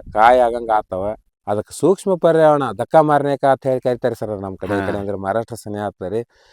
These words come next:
Speaker 1: ಗಾಡಿ ನಿಂತಿರ್ತದೆ ಸರ್, ಸ್ಟಾರ್ಟರ್ ಚಾಲು ಆಗಿರಂಗಿಲ್ಲ. ಅವಾಗ ನಾಲ್ಕು ಮಂದಿ ಕರೆದು ಗಾಡಿ ಒತ್ರಿ ಅಂತ ಹೇಳ್ತಾರೆ.
Speaker 2: ಅದೇ ರೀ.
Speaker 1: ಯಾವಾಗ ನಿಂತಿರ್ತದ ಅವಾಗ ಒಂದ್ ತುಸು ಒತ್ತಿ ಬಿಡುದು ಅಷ್ಟೇ ರೀ. ಅದನ್ನ ನುಗ್ಗಿ ಗಿಡ ಹಾಕೋದು,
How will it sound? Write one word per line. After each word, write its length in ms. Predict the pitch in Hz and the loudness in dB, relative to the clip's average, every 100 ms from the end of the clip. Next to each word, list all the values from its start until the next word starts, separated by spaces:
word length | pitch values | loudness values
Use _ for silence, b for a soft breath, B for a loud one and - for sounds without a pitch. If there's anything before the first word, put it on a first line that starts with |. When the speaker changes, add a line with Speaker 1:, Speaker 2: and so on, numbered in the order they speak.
| _ - | _ -4
Speaker 1:
ಗಾಡಿ 360 | 92 139 170 170 | 6 10 10 8
ನಿಂತಿರ್ತದೆ 540 | 160 - 160 165 156 | 2 2 0 2 2
ಸರ್, 320 | - 156 156 | 4 4 4
ಸ್ಟಾರ್ಟರ್ 420 | - 120 123 151 | 4 2 4 2
ಚಾಲು 260 | 131 135 135 | 2 4 6
ಆಗಿರಂಗಿಲ್ಲ. 500 | 131 127 127 127 127 | 4 2 -2 2 4
ಅವಾಗ 280 | 131 127 120 | 6 6 0
ನಾಲ್ಕು 280 | 117 113 113 | -4 -6 -4
ಮಂದಿ 220 | 113 135 | -4 -2
ಕರೆದು 400 | 143 123 127 113 110 | 0 2 2 2 0
ಗಾಡಿ 260 | 104 110 127 | 0 2 2
ಒತ್ರಿ 280 | 120 107 | 0 -2
ಅಂತ 180 | 107 - | -6 -6
ಹೇಳ್ತಾರೆ. 300 | 101 92 87 - | -10 -10 -14 -12
Speaker 2:
ಅದೇ 200 | 98 98 | -8 -6
ರೀ. 140 | 90 78 - | -6 -8 0
Speaker 1:
ಯಾವಾಗ 440 | 113 131 180 202 208 | 6 10 12 10 8
ನಿಂತಿರ್ತದ 600 | 190 196 - 196 190 196 | 4 4 6 6 6 8
ಅವಾಗ 360 | 190 185 180 | 10 10 8
ಒಂದ್ 180 | 170 165 | 6 2
ತುಸು 260 | - 147 120 | 0 2 6
ಒತ್ತಿ 260 | 175 - | 6 6
ಬಿಡುದು 240 | 175 160 143 | 2 4 2
ಅಷ್ಟೇ 280 | 131 127 113 | 2 2 2
ರೀ. 60 | |
ಅದನ್ನ 360 | 104 120 147 147 | 0 -2 0 0
ನುಗ್ಗಿ 200 | 131 139 | 2 4
ಗಿಡ 120 | 135 | 4
ಹಾಕೋದು, 440 | 113 101 87 87 | 2 -6 -12 -12